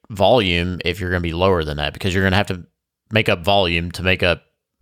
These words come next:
if you're gonna be lower margins, you're gonna have to do a ton of volume to make up, 'cause you gotta make money to reinvest in the company, to, you have to have profits. People say profit's a dirty word or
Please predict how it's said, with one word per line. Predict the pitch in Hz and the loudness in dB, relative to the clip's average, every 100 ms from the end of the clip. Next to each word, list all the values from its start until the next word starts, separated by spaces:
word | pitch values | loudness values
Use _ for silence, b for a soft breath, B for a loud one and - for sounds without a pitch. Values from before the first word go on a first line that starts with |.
| - | -14
if | - | -4
you're | 107 | 0
gonna | 127 | 0
be | 120 113 | 2 2
lower | 101 104 | 4 4
margins, | 90 92 95 85 82 82 | 2 2 2 0 -6 -4
you're | |
gonna | 90 | -4
have | 82 | -2
to | |
do | 90 80 | -2 -2
a | |
ton | - 101 | -2 -2
of | 85 | 0
volume | 92 87 82 82 | 2 2 0 -8
to | 87 | -6
make | 85 | -4
up, | 92 82 _ b b b - | -4 -6 _ b b b -8
'cause | 110 | -4
you | |
gotta | 110 143 120 | 0 2 2
make | 110 | 0
money | 98 101 98 92 | 2 2 4 2
to | 90 - 90 85 | -2 -6 -4 -2
reinvest | 95 95 87 90 - | -2 -2 0 -2 -2
in | 82 | -8
the | |
company, | 80 87 85 87 87 | -6 -6 -4 -6 -6
to, | - - 78 - b b b b _ - | -6 -4 -4 -6 b b b b _ -4
you | |
have | 120 | -2
to | 127 | 0
have | 110 | -2
profits. | - 101 92 92 85 - | 0 2 2 0 0 -6
People | 107 95 98 | -6 -4 -4
say | - 92 | -2 -4
profit's | - 92 87 90 - | -4 -2 -2 -2 -6
a | |
dirty | 82 92 87 | -2 -2 -2
word | 85 85 82 82 | -4 -6 -6 -6
or | 82 80 | -8 -8